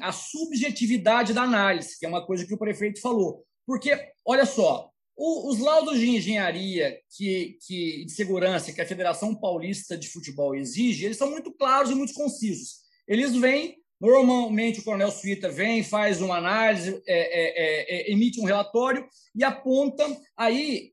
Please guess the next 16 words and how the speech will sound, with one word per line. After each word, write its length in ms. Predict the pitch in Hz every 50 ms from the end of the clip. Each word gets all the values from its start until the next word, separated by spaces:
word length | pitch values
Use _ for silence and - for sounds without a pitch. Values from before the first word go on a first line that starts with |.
| _ _ -
é, 300 | 170 165 165 165 165 -
algumas 560 | - 214 220 226 190 202 262 269 277 254 262 -
coisas 440 | - 214 226 247 247 247 247 233 -
que 140 | - 247 202
precisam 380 | 226 254 - - 247 247 247
ser 140 | 233 254 277
feitas, 640 | - - 226 190 160 - - _ - - - - _ _ _ _ _
algumas 320 | 156 160 170 208 220 190
adequações, 840 | 202 208 233 233 247 247 240 - 233 233 226 226 214 - - - - _
às 160 | - 170 147
vezes 320 | 175 208 202 180 220 202 -
tem 160 | 233 226 233
norma 560 | 226 220 226 233 247 269 269 269 254 247 240
diferente 600 | 190 196 196 - 220 214 185 175 175 180 - -
pra 120 | - 156 151
colocar. 560 | - 175 185 196 190 - 208 202 208 202